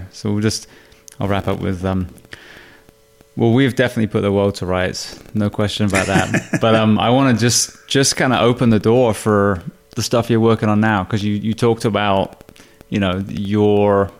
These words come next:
Speaker 1: when you used to write on Instagram, you talked about the,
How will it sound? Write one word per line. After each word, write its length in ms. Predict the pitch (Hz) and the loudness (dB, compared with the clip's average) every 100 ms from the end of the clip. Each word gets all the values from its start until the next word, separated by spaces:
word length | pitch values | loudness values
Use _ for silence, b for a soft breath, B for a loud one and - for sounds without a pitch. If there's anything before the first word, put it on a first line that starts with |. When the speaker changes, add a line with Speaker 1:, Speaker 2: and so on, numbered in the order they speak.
| - - | -20 -4
Speaker 1:
when 180 | 113 110 | 2 4
you 60 | |
used 160 | 107 113 | 2 0
to 80 | 107 | 0
write 320 | 101 98 - | 0 0 -2
on 120 | 98 | -2
Instagram, 560 | 101 - 98 95 98 101 | -2 -2 -2 0 0 -2
you 40 | |
talked 300 | 95 107 101 | 0 -2 -2
about 500 | 101 95 92 92 - B B B B B | -4 -2 0 -2 -4 B B B B B
the, 560 | 120 104 104 98 95 | -4 0 2 2 0